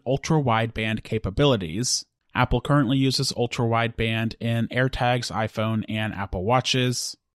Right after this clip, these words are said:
but the feature won't be available at least on the first version of Vision Pro.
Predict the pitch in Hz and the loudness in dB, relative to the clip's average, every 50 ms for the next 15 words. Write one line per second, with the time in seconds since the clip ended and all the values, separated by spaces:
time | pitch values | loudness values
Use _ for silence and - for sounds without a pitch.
0 | _ _ _ - 139 135 - 143 - 117 - - 123 113 110 110 120 143 147 143 | _ _ _ 2 2 4 2 2 2 2 2 2 2 2 2 4 4 4 4 4
1 | 156 151 139 123 113 110 110 110 113 110 110 85 110 113 110 104 101 104 107 - | 4 4 4 2 2 2 0 0 0 0 0 0 -2 -2 -2 -2 -2 -2 -2 -2
2 | - 104 110 107 107 104 - - 131 131 143 135 - - - 117 120 131 123 123 | -2 -2 0 0 0 -2 -2 0 2 4 4 4 2 -2 -4 -2 0 2 2 2
3 | 117 - 139 127 127 - - - 107 104 104 110 110 - - - 107 101 - - | 4 4 4 4 2 2 0 -2 -2 0 0 -2 -2 -6 -6 -4 -2 -2 -2 -2
4 | 107 104 - - - 113 101 85 - - - - | -2 -2 -2 0 0 0 0 0 -2 -4 -8 -12